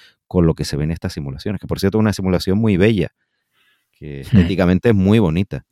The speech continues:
Speaker 2: Sí, sí, no, te digo, es, es espectacular. Lo, los pocos fragmentos que, que han puesto, que, que han puesto vídeos,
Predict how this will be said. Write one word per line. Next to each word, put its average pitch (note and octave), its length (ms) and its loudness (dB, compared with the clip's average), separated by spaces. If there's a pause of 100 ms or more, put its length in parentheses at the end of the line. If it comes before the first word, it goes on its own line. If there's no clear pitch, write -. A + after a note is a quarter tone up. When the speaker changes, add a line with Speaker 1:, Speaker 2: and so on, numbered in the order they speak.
(420)
Speaker 2:
Sí, - 120 -8
sí, G2 140 -6
no, G#2 200 -2
te E2+ 100 -4
digo, G2 200 -2 (120)
es, F2+ 340 -4
es B2 140 -2 (160)
espectacular. G2 500 0
Lo, E2 340 -2
los F2 200 -4
pocos F#2+ 500 2
fragmentos F#2+ 640 -2
que, E2+ 320 -6
que - 120 -10
han D#2+ 100 -6
puesto, B2 420 -4
que, E2+ 140 -2
que - 100 -8
han D#2+ 140 -2
puesto - 260 -8
vídeos, E2+ 380 -2